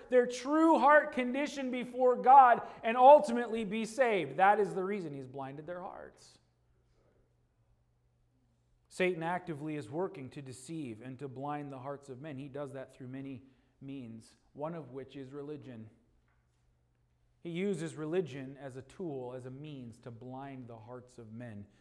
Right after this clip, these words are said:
to their true heart condition. This is why people want to be parts of churches that, where they feel good and so on, because it doesn't convict them of their sin, where, which is what they need so they can understand their heart condition.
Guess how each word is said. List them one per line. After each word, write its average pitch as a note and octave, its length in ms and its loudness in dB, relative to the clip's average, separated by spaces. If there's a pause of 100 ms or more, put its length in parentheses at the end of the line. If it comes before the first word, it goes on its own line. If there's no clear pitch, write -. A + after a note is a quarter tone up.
(440)
to C3 100 -10
their A#2 140 -12
true B2+ 220 -16
heart A2+ 240 -16
condition. A#2 440 -16
This C#3+ 160 -16
is C3 160 -16
why C3+ 340 -8
people C3 400 -14 (260)
want C#3 360 -8 (140)
to C3+ 40 -16
be C3 300 -12
parts D3 420 -12
of G#2+ 160 -20
churches C3+ 540 -14
that, A#2+ 240 -16 (180)
where C3+ 140 -12
they B2+ 160 -12
feel D#3 380 -8
good C#3+ 340 -4
and B2 160 -12
so F3+ 180 -6
on, B2+ 220 -6
because C#3+ 400 -8 (240)
it C3+ 120 -10
doesn't E3 320 -6
convict E3+ 440 -8
them E3 160 -6
of C#3 180 -6
their C#3 160 -10
sin, C3+ 380 -16 (260)
where, E3 260 -8
which F3 280 -6
is F3 100 -8
what F#3+ 240 0
they G#3 180 2
need B3 380 -4
so A3 100 -2
they G#3+ 160 2
can G#3+ 160 -2
understand A#3 560 -2
their C#4 160 4
heart D#4 380 2
condition. G3 560 -2